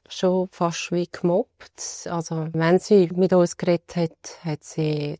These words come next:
den Ton überhaupt nicht gefunden. Sehr abfällig, ist auch nicht auf die Menschen drauf eingegangen, die vielleicht nicht ganz so gut Deutsch können. Hat das als Grund genommen, zum noch pumpiger werden. Und,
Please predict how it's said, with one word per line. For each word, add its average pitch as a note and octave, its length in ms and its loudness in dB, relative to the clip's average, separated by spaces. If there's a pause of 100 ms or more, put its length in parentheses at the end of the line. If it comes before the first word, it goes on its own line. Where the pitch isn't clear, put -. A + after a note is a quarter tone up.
den - 120 -20
Ton D#3 300 4
überhaupt D#3 480 0
nicht G#3+ 160 0
gefunden. G3+ 720 4
Sehr G3 340 6
abfällig, F3+ 920 4
ist - 140 -4
auch F3+ 80 0
nicht F3 180 2
auf - 380 -8 (160)
die G3 60 2
Menschen F3+ 320 2
drauf F3 260 -2
eingegangen, F3 540 0
die E3+ 100 0
vielleicht E3+ 400 -2
nicht - 160 -6
ganz E3+ 420 -2
so F3+ 140 0
gut F3+ 240 -2
Deutsch A3+ 340 2
können. F3+ 360 4 (100)
Hat F#3 160 0
das F3 100 0
als F3+ 200 4
Grund F3+ 340 2
genommen, E3+ 380 0
zum F3+ 180 2
noch G#3 160 6
pumpiger G3 680 0
werden. E3+ 720 0
Und, E3 320 -2